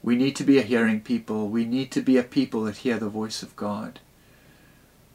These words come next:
Father, open the ears of your, of your servants, open the ears of your sons and your daughters, that we can hear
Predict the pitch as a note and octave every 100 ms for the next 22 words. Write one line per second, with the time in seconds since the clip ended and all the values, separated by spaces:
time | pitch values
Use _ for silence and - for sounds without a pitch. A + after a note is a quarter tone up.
0 | _ _ - - _ - C3+ B2+ - C#3
1 | - B2 G#2+ C3 C3 C3 - F#2+ A2 G#2
2 | G#2 - A#2 G#2+ A2+ G#2 - B2 B2 B2
3 | - - - B2 C3+ B2+ G2 C3 B2+ B2+
4 | B2+ A#2+ - A#2 A#2 B2+ C3+ C3+ G#2 G#2
5 | G2+ G2+ - - - - - - - -
6 | - - _ _ - - - A#2+ - A2
7 | - C#3+ B2+ G#2+ G#2